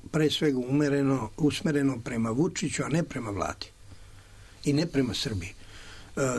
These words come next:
to je bio jedan test. Pošto, s obzirom da su dolazile, neću mnogo širiti priču, razno razne poruke, pogotovo oko Kosova i, i najava dramatizacije tog pitanja do prekida pregovora,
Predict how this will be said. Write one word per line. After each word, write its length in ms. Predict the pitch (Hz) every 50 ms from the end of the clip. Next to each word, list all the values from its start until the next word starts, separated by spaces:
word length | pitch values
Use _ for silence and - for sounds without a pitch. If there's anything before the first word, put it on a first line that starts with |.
| 113 101
to 180 | - 160 165 170
je 80 | 160
bio 140 | 135 156 160
jedan 280 | 156 143 143 120 110 101
test. 480 | - - - 139 - - - - - - - - - - - - - - - - - - - - - - - -
Pošto, 300 | - 156 147 - - - -
s 40 | -
obzirom 320 | 180 175 165 170 156 147
da 120 | 139 143 143
su 180 | 143 - 160
dolazile, 580 | 139 135 151 165 170 165 151 143 147 135 139 135
neću 320 | 131 143 147 143 - 156
mnogo 260 | 135 139 147 127 131 117
širiti 480 | - - 147 139 131 127 - - 120
priču, 380 | 107 - 143 139 - - 139 123
razno 400 | 131 139 139 131 147 147 139 131
razne 440 | 143 165 170 156 127 127 123 117 101
poruke, 480 | - 143 135 127 123 117 - - 143
pogotovo 560 | 131 - 131 131 156 165 - - 151 131 120
oko 200 | - - - 127
Kosova 520 | 120 - 147 135 117 - - 143 113 110 120
i, 220 | 127 127 127 127
i 40 | 131
najava 400 | 139 147 147 151 143 131 131 131
dramatizacije 1000 | 120 - 139 139 135 131 120 104 - 147 131 127 165 180 165 - - - 123 107 98
tog 160 | - 139 120 107 -
pitanja 380 | 156 147 147 - 143 143 139 127
do 180 | 131 139 175 165
prekida 600 | 127 - 156 180 208 208 - - 151 117 110 104
pregovora, 600 | 104 110 104 - 107 113 110 107 131 170 214